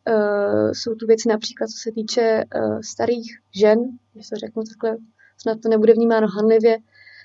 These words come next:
co vlastně chtějí všechny babičky, ne všechny babičky, ale co spousta babiček třeba chce, to mě až trochu,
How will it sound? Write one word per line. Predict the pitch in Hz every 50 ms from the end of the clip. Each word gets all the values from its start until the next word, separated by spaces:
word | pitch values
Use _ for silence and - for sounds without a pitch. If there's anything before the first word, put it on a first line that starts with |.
| _ _
co | - 277 233
vlastně | 233 233 226 - - 247 240 233 233
chtějí | 233 - - 240 233 233 233 220
všechny | 220 - 226 220 233 240 240
babičky, | 220 220 208 220 226 220 - -
ne | 208 196 190
všechny | - - - - 214 214
babičky, | 208 202 196 202 196 - - - 208
ale | 202
co | 202 - -
spousta | - - - 247 240 - 254
babiček | 233 226 220 226 240 233 247 240
třeba | 233 - 254 233 226
chce, | 220 - _ - 226 233 233 _ _ - - - _ -
to | 240
mě | 240 247 247
až | 247 240 220 -
trochu, | - 226 240 233 - 254 254 247 240 240 -